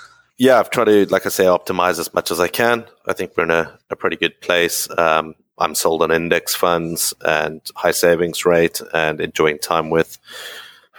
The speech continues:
with family and, and traveling and, and trying to see as much as we can, um, while this opportunity's here. Uh, that opportunity's available to a lot of different people. So definitely urge people to get online, look for it if it sounds appealing to you, and,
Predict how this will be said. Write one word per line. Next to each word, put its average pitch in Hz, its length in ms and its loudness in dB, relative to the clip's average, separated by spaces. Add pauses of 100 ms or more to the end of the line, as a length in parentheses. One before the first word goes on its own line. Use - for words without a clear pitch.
with 87 160 0
family 117 540 0
and, 85 260 0
and 82 160 -6
traveling 87 420 0
and, 82 100 0
and 78 140 -2
trying 87 160 -4
to 82 60 -4
see - 200 0
as 85 160 0
much - 200 -4
as - 100 -8
we 87 80 -6
can, 85 480 -4 (140)
um, 80 320 0 (400)
while 87 160 0
this 78 160 0
opportunity's 80 640 -4
here. 82 320 2 (160)
Uh, 82 220 0 (160)
that 95 160 4
opportunity's 90 520 0
available 82 340 -4
to 87 120 0
a 82 40 2
lot 80 220 2
of 78 140 -8 (120)
different - 260 -4
people. 82 400 -4
So 82 240 -2
definitely 87 380 -2
urge 85 240 0
people 82 240 -4
to 78 260 -2 (360)
get 123 120 2
online, 85 400 2 (240)
look - 120 -2
for 92 180 0
it 82 60 0
if 82 140 2
it 80 80 0 (140)
sounds 85 260 -2
appealing 87 380 -2
to - 140 -6
you, 85 180 2
and, 78 140 -4